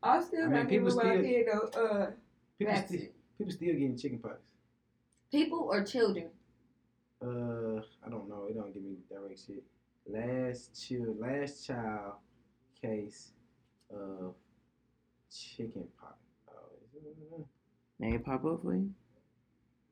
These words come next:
Speaker 2: Uh.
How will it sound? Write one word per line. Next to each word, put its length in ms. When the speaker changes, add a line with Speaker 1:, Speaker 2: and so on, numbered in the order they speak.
Speaker 2:
Uh. 400